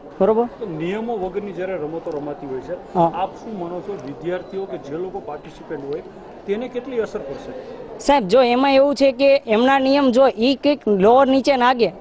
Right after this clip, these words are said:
Speaker 1: બરોબર? હવે ગાર્ડ છે ને કમર સુધી આવે, એની નીચે ન આવે. હવે ઈ કે ક્યાં મારે અને કદાચ injured થાય તો પછી responsibility કોની આવે? છોકરા તો રમવાના ભાવથી ન જ આવતા હોય, તો એ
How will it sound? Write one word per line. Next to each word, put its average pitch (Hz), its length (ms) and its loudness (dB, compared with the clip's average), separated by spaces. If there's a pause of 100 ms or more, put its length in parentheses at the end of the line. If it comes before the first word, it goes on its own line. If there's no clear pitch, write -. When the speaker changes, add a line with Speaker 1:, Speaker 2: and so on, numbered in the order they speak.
(120)
Speaker 1:
બરોબર? 233 320 4 (300)
હવે 247 180 4
ગાર્ડ 233 340 4
છે 302 200 2
ને 254 200 2 (140)
કમર 269 240 4
સુધી 254 320 4
આવે, 214 240 6
એની 269 160 4
નીચે 269 260 4
ન 262 60 -2
આવે. 202 320 4 (340)
હવે 269 260 4
ઈ 285 120 2
કે 320 180 0
ક્યાં 294 260 2
મારે 277 280 4
અને 240 300 0
કદાચ 254 360 2 (500)
injured 247 340 4
થાય 254 320 2 (1120)
તો 269 160 6
પછી 269 380 2 (300)
responsibility 285 760 2
કોની 277 320 2
આવે? 175 200 4 (260)
છોકરા 285 280 6
તો 285 120 2
રમવાના 277 420 4
ભાવથી 262 360 4
ન 285 120 4
જ 240 60 4
આવતા 262 280 4
હોય, 254 200 6 (720)
તો 285 400 6 (340)
એ 214 140 4